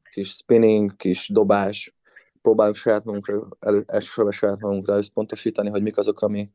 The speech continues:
amik, ö, kellenek, masszázs mindenkinek, amire szüksége van igazából, és akkor még egy kicsit át tudtuk nézni ugye a Szolnoknak a, azokat a tényezőket a Szolnokán, ami, amiben javulnunk kell, vagy amit mi szeretnénk játszani.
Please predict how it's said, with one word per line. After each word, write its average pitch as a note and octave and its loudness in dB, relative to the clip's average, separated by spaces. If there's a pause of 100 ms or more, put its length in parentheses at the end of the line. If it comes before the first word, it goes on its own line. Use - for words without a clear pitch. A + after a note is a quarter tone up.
(140)
amik, G#2 -2
ö, G2+ 0
kellenek, A2+ 0 (340)
masszázs G#2+ -2
mindenkinek, A2 -4
amire A2+ -4
szüksége G#2+ -2
van G#2 0
igazából, G2+ 0 (320)
és - -10
akkor G#2 0
még G#2 2
egy G#2 2
kicsit - -8
át G2+ -4
tudtuk - -12
nézni G#2 0
ugye G2 4
a G2 4
Szolnoknak G2+ -2
a, G2 -2 (180)
azokat - -4
a - -20
tényezőket G2+ 0
a - -20
Szolnokán, G2+ -2
ami, G2+ -2
amiben G2 0
javulnunk A#2+ 2
kell, A#2 2
vagy G#2 -2
amit F#2+ -10
mi G2 -16
szeretnénk G#2+ -4
játszani. A#2 -4